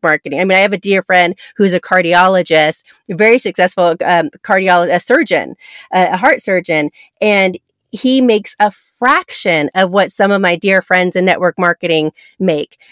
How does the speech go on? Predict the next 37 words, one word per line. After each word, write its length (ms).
And 120
I'm 80
talking 160
about 120
my 120
dear 240
friends 320
who 280
didn't 280
even 180
step 320
foot 420
inside 640
of 100
a 80
university, 960
barely 320
graduated 500
high 200
school, 340
and 220
these 160
people 340
are 80
making 380
more 260
in 100
a 60
month 380
than 160
he 320
makes 420
pretty 280
much 320
the 100
whole 240
year, 400